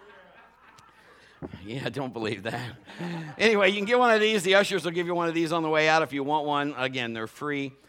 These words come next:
And, uh, so we're glad you're here. We're, I wanna talk about, uh, today, we're going off that, not on the Glow in the Dark series, but so we're just talking about Easter because everything, like I said, goes back to the cross. This particular phrase is something that we hear all the time. I kinda grew up with that.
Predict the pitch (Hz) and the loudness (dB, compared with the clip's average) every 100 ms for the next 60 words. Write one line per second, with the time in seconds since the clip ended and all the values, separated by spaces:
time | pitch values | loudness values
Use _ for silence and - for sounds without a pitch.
0 | _ - - 120 123 120 120 135 127 123 | _ -20 -8 -4 -2 -2 -2 -4 -4 -6
1 | 107 123 120 113 135 190 220 240 311 269 | -4 -4 -4 -4 -4 -4 2 2 2 2
2 | 262 240 196 196 175 147 160 156 175 185 | 2 2 2 4 4 2 -2 0 2 4
3 | 170 147 156 151 170 - 143 127 139 147 | 2 -2 -2 2 2 2 -2 -2 -2 0
4 | 165 156 143 131 135 143 131 143 143 - | 2 0 -2 -2 -2 -2 -2 -4 -4 -6
5 | 127 117 139 - 151 143 - - - 185 | -8 -6 -10 -4 -4 -4 -12 -18 -8 -6
6 | 233 - 214 190 180 165 151 156 180 - | -6 -2 0 0 0 0 0 0 -6 -6
7 | 139 151 147 262 247 202 175 160 147 - | -6 -4 0 0 0 -2 0 2 2 0
8 | 156 139 139 151 143 - 123 - 151 127 | -2 -2 -4 0 0 -2 -10 -4 0 0
9 | - - - - 254 285 285 214 226 190 | -4 -16 -20 -6 -4 -4 -4 -4 -2 -2
10 | 165 190 202 160 147 - - - 160 - | -4 0 2 2 0 -6 -16 -6 -4 0
11 | 202 175 170 165 180 180 180 175 175 190 | -2 -2 -2 0 0 -2 -2 0 0 0
12 | 175 180 165 143 139 175 156 131 151 165 | -2 -2 -2 0 -2 -2 -4 -4 -4 -4
13 | 151 147 156 156 165 | -4 -2 0 2 0